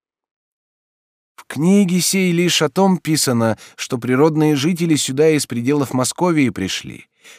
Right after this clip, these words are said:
Но учёный-монах наш вовсе не мыслил о флоте императрицы вашей». «Вот оно как! А этот монах не дурак, раз сумел предвосхитить современные мне научные концепции о расселении народов. Тем не менее, мы здесь, как видите,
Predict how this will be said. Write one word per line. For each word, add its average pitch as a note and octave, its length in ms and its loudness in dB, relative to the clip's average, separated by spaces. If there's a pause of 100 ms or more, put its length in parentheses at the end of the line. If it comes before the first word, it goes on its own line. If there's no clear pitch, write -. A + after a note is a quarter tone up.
Но A2 180 4
учёный-монах C#3+ 800 2
наш E3 280 0
вовсе C#3 360 0
не D3+ 120 4
мыслил G#3 420 2
о G3 60 4
флоте E3+ 400 -2
императрицы F3 680 -2
вашей». - 540 -6 (1200)
«Вот F3+ 300 2
оно D#3 180 4
как! - 360 -4 (260)
А A2 100 0
этот F3+ 240 0
монах F#3+ 360 0
не F#3+ 100 -2
дурак, E3 480 0
раз B2+ 240 -4
сумел C3+ 340 0
предвосхитить A#2 680 -4
современные A2+ 560 0
мне G#2 160 0
научные G#2 420 -2
концепции C3+ 540 -6
о C#3 100 -6
расселении G#2 520 -4
народов. D#2+ 520 -8 (1200)
Тем A#2+ 160 0
не C#3 140 6
менее, D#3 260 4
мы D3+ 160 4
здесь, C#3+ 320 0
как D#3+ 180 -4
видите, F#2+ 460 -4